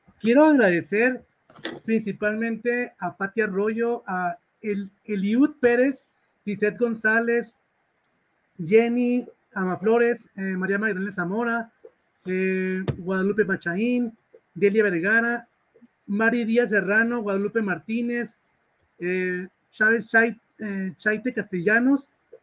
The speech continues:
Soy La Luna y María Sandoval Martínez, que son nuestros fans destacados de esta semana. Les agradecemos mucho que nos sigan viendo, compartiendo. Bueno, para ser fan destacado tienes que ver nuestros programas, tienes que compartirnos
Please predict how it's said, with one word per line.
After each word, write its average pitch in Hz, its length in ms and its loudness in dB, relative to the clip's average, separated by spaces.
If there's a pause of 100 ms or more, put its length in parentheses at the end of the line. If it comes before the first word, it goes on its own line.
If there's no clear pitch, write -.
(440)
Soy 226 180 4
La 233 140 2
Luna 269 540 4
y 208 380 -2
María 196 360 0
Sandoval 196 380 -2
Martínez, 262 580 0
que 202 80 -4
son 196 180 -4
nuestros 208 320 -6
fans 185 160 -6
destacados 190 520 -8
de 196 40 -6
esta 208 140 -8
semana. 220 500 -2 (460)
Les 160 160 -12
agradecemos 165 580 -4
mucho 214 340 -2
que 202 100 -6
nos 165 120 -4
sigan 185 460 -4 (100)
viendo, 220 480 2
compartiendo. 220 880 -2 (540)
Bueno, 151 220 -4
para 165 200 -6
ser 190 160 -2
fan 214 140 0
destacado 226 560 4
tienes 196 320 0
que 180 100 -2
ver 180 180 0
nuestros 185 260 -4
programas, 214 520 0
tienes 190 180 -2
que 165 80 -14
compartirnos 220 760 -2